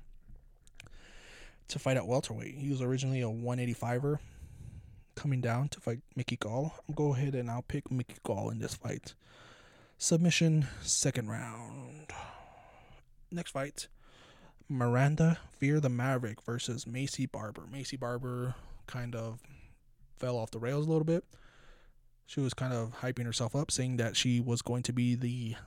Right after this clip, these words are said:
first or the youngest, uh, U F C champion ever, breaking John Jones's record. That's definitely not gonna happen. And now she's gonna fight an absolute fucking bulldozer of a woman in Miranda Maverick. Um, this Miranda Maverick's a very interesting girl.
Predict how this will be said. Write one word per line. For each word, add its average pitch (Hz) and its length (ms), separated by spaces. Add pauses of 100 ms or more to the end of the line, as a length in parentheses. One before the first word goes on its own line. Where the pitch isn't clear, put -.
(140)
first - 600
or 131 120
the 131 100
youngest, 135 520 (100)
uh, 110 80
U 123 200
F 120 60
C 131 100
champion 120 340
ever, 151 240
breaking 120 340
John 110 220
Jones's 156 400
record. 147 380 (120)
That's - 380 (160)
definitely 120 240
not 113 120
gonna 120 140
happen. 165 460 (1700)
And 147 140
now 156 120
she's 160 180
gonna 147 200
fight 139 340
an 127 100
absolute 131 640 (140)
fucking 123 600
bulldozer 123 640
of 117 80
a 113 80
woman 120 320
in 117 240
Miranda 117 280
Maverick. 117 480 (260)
Um, 123 320 (640)
this - 320
Miranda 170 300
Maverick's 127 320
a 123 40
very 110 140
interesting 113 300
girl. 101 280